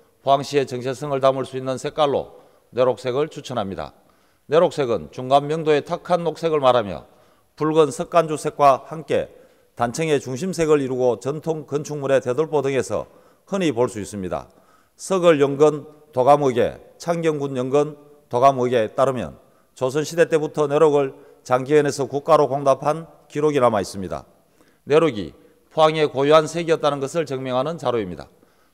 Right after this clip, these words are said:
동해안의 어느 작은 어촌 마을에 불과했던 포항시는 철강 산업이 발달하고 도시가 현대화됨에 따라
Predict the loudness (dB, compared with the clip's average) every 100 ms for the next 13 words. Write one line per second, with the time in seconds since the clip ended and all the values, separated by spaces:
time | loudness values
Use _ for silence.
0 | _ -4 4 4 4 2 0 0 0 0
1 | -2 -4 -20 _ -8 -6 -2 2 4 2
2 | 0 0 0 0 -4 0 -2 -2 -6 -6
3 | -8 -14 _ _ _ _ -2 2 2 2
4 | -2 0 0 0 2 2 2 -2 -4 -6
5 | 0 2 2 -2 -2 0 2 -2 -2 0
6 | 0 -2